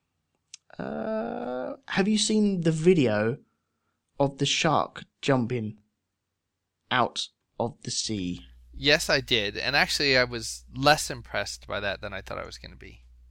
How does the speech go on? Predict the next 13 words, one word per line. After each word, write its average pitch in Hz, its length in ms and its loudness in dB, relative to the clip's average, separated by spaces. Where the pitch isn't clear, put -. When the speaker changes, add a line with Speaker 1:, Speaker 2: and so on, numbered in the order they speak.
Speaker 2:
It 107 140 -20
was, 104 460 -14
I 117 80 4
expected, 117 720 -2
uh, 101 340 -14
I, 123 220 0
I 131 60 0
expected 131 560 -4
to - 100 -12
look 110 400 -6
more, 104 580 -10
uh, 101 400 -14
threatening. 104 540 -4